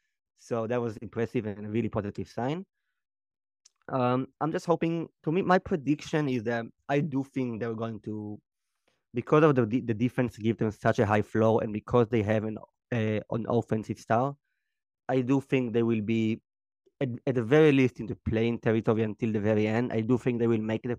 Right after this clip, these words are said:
play-in tournament and push some team with high expectations out,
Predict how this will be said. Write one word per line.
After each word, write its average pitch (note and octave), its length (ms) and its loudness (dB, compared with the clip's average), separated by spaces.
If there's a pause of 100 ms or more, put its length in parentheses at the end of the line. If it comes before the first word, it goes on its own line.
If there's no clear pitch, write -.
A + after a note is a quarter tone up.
play-in A#2 300 -4
tournament B2 460 0 (420)
and A#2 160 -4 (100)
push C3 240 0 (120)
some A#2 280 -2
team B2 360 0
with A2+ 260 -6
high A#2+ 240 2
expectations A2 600 -4
out, G#2 280 -2